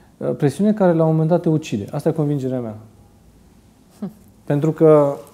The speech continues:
Speaker 1: tu nu-ți mai iei timp să plângi,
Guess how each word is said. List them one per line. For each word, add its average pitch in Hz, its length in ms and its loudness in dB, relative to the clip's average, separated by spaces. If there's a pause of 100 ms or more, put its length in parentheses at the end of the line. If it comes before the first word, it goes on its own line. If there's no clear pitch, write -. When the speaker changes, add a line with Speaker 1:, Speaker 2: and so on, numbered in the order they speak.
(580)
Speaker 1:
tu 170 120 2
nu-ți 220 300 4
mai 156 480 2
iei 175 380 2
timp 165 340 0
să 170 200 -4 (480)
plângi, 117 500 0